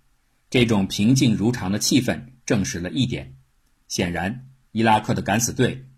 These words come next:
压根儿没在这里设伏。黎明之前，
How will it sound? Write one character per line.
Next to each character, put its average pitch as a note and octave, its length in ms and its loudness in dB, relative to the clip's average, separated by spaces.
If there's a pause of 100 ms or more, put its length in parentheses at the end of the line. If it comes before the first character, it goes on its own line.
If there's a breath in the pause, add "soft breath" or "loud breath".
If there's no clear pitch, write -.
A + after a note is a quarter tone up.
压 G2 200 2
根 G#2+ 120 -2
儿 A2+ 260 -6
没 G2 200 -2
在 A2+ 180 2
这 G2+ 160 -2
里 D2 140 -6
设 D#2+ 220 -4
伏。 C#2+ 320 -14 (1500)
黎 D#3+ 180 6
明 E3+ 180 6
之 E3+ 140 4
前， A2 400 -2